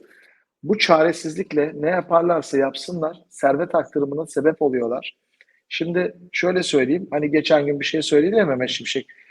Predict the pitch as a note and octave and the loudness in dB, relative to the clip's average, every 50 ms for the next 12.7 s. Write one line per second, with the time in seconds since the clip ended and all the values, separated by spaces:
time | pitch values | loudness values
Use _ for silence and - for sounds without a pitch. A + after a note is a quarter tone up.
0 | _ _ _ - E3 D#3+ - - D#3 D3+ D3+ - D3+ D#3 D#3 D3 D3 C#3+ D3 C#3+ | _ _ _ -4 -4 -2 0 2 2 2 2 2 0 2 4 4 4 4 4 2
1 | - D3+ C#3+ C#3+ C#3+ - C#3+ C#3+ C#3 C#3 C#3+ B2+ C3+ C3+ C#3 D3 D3 C3+ A2+ G#2 | 4 6 6 6 4 4 6 6 6 6 4 4 6 6 6 6 4 2 0 -2
2 | - - A#2 A#2 D#3+ G3+ - _ _ - D3+ C#3+ C#3 - _ _ - - D3 D3+ | -2 -6 -4 -4 -4 -6 -8 _ _ -10 -6 -4 -4 -4 _ _ 4 6 6 6
3 | E3 D3 - D3 C#3+ C3+ C#3 - D3+ C#3 C3 B2+ A#2+ A#2 A2+ A2+ A2 A2+ A2+ G#2+ | 6 4 4 4 4 6 4 4 2 2 2 2 0 0 0 -2 -4 -4 -6 -6
4 | - - G#2+ G2 - - - _ _ _ _ _ _ _ _ _ - A#2+ - _ | -8 -8 -10 -10 -10 -10 -14 _ _ _ _ _ _ _ _ _ -10 -10 -10 _
5 | _ _ - - C#3+ C#3+ D#3 D3+ D3 - B2+ B2 A#2+ - - F3+ D#3 C#3 C#3 C3+ | _ _ 2 6 6 6 6 4 0 -2 -2 -2 -2 0 0 0 2 4 4 4
6 | C3 B2 B2+ B2 B2 C#3+ D3 C#3+ - B2 A#2 A2+ A2+ C3 C3+ B2 A#2+ B2+ D3 C#3+ | 6 4 4 4 2 0 -2 0 -2 -2 -2 -2 -4 -6 -2 2 4 6 6 4
7 | C#3 A#2 G#2 - A2+ G#2 G#2+ G#2+ - - _ _ _ _ _ _ _ _ - D#3 | 2 -4 -6 -6 -6 -6 -6 -10 -12 -14 _ _ _ _ _ _ _ _ -10 -8
8 | F#3+ A3+ - - - D#3 E3+ E3 C#3+ - C#3 B2+ B2+ E3+ E3+ D3 C#3+ D#3 E3+ F#3+ | -8 -8 -8 -8 -6 -4 -2 0 2 6 6 6 6 6 6 6 4 4 2 2
9 | F#3 D#3+ E3+ E3+ - C3+ B2+ - - - - - _ _ - - - - - - | 2 2 2 4 4 4 4 2 -6 -12 -14 -18 _ _ -20 -18 -18 -6 2 6
10 | D3 E3 D#3+ D#3 D#3+ G3 - - - - - - - - F#3+ G#3 G3 - F3+ F#3+ | 6 8 8 6 4 2 0 -8 -16 -20 -12 -4 0 2 2 2 4 4 2 2
11 | G3+ - - - - _ _ _ _ _ - - F3+ G3 G3 - - G3+ F3+ D#3 | 2 -2 -12 -20 -20 _ _ _ _ _ -4 0 0 0 0 2 4 4 4 4
12 | C#3+ - - - E3+ F3 E3 C#3+ C3 C#3+ D3+ - - - | 2 0 2 4 4 4 4 4 2 2 2 2 0 -4